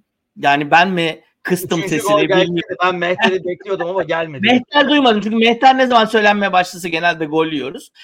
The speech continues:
Speaker 1: İkincisi de biraz hani hatta Tuna ile onu konuşuyorduk. E, top Ankara Gücü'ndeyken onlar topu dolaştırırken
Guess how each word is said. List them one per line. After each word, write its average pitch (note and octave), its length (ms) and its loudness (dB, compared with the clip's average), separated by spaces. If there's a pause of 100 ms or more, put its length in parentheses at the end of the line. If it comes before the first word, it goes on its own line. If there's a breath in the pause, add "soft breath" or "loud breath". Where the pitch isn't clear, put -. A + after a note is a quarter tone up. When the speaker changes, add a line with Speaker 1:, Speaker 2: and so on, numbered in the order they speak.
(180 loud breath)
Speaker 1:
İkincisi B3+ 520 -6
de D4 180 -4
biraz C4 320 -2
hani A#3+ 160 -2
hatta B3+ 360 0 (200)
Tuna A#3+ 220 -4
ile B3 120 -4
onu A#3+ 160 -4
konuşuyorduk. D3 640 -10 (320 soft breath)
E, E3 260 -4 (480)
top A#3 280 2
Ankara B3+ 380 0
Gücü'ndeyken D#3+ 720 -4
onlar E3+ 360 -4
topu F3+ 220 -12
dolaştırırken D#3+ 960 -4